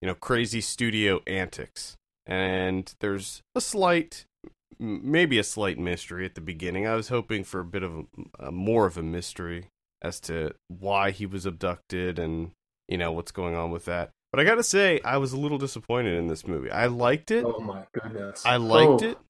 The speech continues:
Speaker 1: I didn't love it.
Speaker 2: <sighs>
Speaker 1: Didn't love it.
Speaker 2: Oh my.
Speaker 1: Uh, it's weird. I can't really put my finger on what I didn't love
Speaker 2: Hmm.
Speaker 1: about this movie,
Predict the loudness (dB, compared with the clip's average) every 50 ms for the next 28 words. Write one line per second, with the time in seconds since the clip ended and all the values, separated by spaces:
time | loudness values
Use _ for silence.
0 | _ _ _ -2 -2 0 2 2 2 2 2 0 0 0 0 0 -2 -8 -10 -10
1 | -14 _ _ _ _ _ _ _ -10 -6 -4 -2 0 0 0 -2 -2 -2 0 0
2 | 2 2 2 2 4 2 2 2 0 -2 -6 -8 -14 _ _ _ _ _ _ -6
3 | -4 -4 -4 -4 -6 -8 -8 -8 -8 -10 -12 -14 _ _ _ _ _ _ -4 0
4 | 2 4 4 4 2 0 _ _ _ -16 -16 -16 -14 -16 -18 -20 -20 _ _ _
5 | _ -6 -6 -6 -4 -6 -6 -4 -2 0 0 2 2 2 2 0 0 -6 -6 -2
6 | 0 0 2 2 2 2 0 0 0 -2 0 0 0 0 0 0 -2 0 0 2
7 | 2 2 4 4 4 4 2 2 0 -4 -6 -12 -10 -6 -2 0 0 0 0 -2
8 | _ _ _ _ _ -2 -2 -2 -2 -2 -2 -2 0 0 0 -2 -4 _ -8 -6
9 | -4 0 0 2 2 4 4 4 2 2 0 0 0 0 0 -2 -2 -6 -6 -4
10 | -2 0 0 0 0 -2 -6 -6 -8 -8